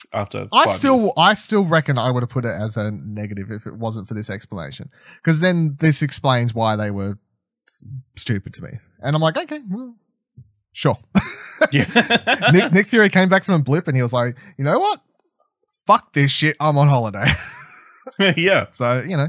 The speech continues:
Speaker 2: good for him. Uh, do what we need to do. I still wanna know what exact spaceship he was on and where exactly he was. I, I, I don't
Speaker 1: I don't
Speaker 2: know.
Speaker 1: know.
Speaker 2: Do, do you
Speaker 1: It must have been the Skrull spaceship, wherever
Speaker 2: Could have,
Speaker 1: they are.
Speaker 2: it could have been different.
Speaker 1: Captain
Speaker 2: I don't
Speaker 1: Marvel
Speaker 2: know.
Speaker 1: took him for a trip.
Speaker 2: Yeah, maybe. I guess,
Speaker 1: Yeah.
Speaker 2: uh, I guess it con-,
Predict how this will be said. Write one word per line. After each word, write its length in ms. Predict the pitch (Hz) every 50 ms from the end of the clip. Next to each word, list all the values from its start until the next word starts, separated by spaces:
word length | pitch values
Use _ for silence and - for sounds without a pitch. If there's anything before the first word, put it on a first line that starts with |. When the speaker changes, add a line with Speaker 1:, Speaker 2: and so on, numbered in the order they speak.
| 175 _
Speaker 2:
good 140 | - 165 -
for 60 | -
him. 140 | 180 104 104 - - - - - - _ -
Uh, 300 | 117 117 117 120 120 123
do 120 | 139 151
what 60 | 160
we 20 | 147
need 140 | 151 151 -
to 40 | 165
do. 100 | 160 123 -
I 80 | 143 156
still 180 | - - 302
wanna 100 | 311 160
know 100 | 139 135
what 140 | 135 131 117 -
exact 300 | 120 117 120 120 - -
spaceship 420 | - 113 120 139 - - 95 -
he 80 | 135 73
was 120 | 78 -
on 120 | 90 104
and 80 | 110 104
where 260 | 95 101 107 98 98 - _ -
exactly 300 | 107 107 107 104 104 107
he 40 | 98
was. 180 | 104 117 110 98
I, 60 | 95
I, 240 | 104 110 - - 117
I 20 |
don't 40 | 110
Speaker 1:
I 100 | - -
don't 140 | 123 131 131 127 117 104
Speaker 2:
know. 60 | 107
Speaker 1:
know. 80 | 117
Speaker 2:
Do, 60 | 120 -
do 120 | 110 120
you 140 | 123 123 123
Speaker 1:
It 80 | 117
must 220 | 107 117 120 - -
have 40 | 127
been 160 | 127 127 120
the 140 | 117 117 - _ _ _ _ _ -
Skrull 340 | - - - - 104 110 117
spaceship, 440 | - - 113 113 113 - 117 120 _ _ -
wherever 300 | 107 107 107 107 113 113
Speaker 2:
Could 100 | 120 120
have, 60 | 107
Speaker 1:
they 120 | 107 110
are. 240 | 113 117 120 127 147
Speaker 2:
it 60 | 143 -
could 100 | 208 233
have 40 | 196
been 120 | 156 127 110
different. 340 | 160 208 - 330 302 -
Speaker 1:
Captain 200 | - 131 123 -
Speaker 2:
I 20 | 131
don't 60 | 123
Speaker 1:
Marvel 220 | 120 120 120 117 117
Speaker 2:
know. 40 | 92
Speaker 1:
took 140 | 123 110
him 80 | 120 117
for 100 | 110 117 107
a 40 | 101
trip. 260 | - 135 131 - _ _ -
Speaker 2:
Yeah, 120 | 180 226 185
maybe. 300 | 143 156 190 170 143 160
I 80 | 151 143
guess, 200 | 143 165 147 -
Speaker 1:
Yeah. 80 | - 151 - - - - - -
Speaker 2:
uh, 80 | 135
I 100 | 143 131
guess 180 | 139 160 151 -
it 160 | 175 147 _
con-, 200 | - 147 139 127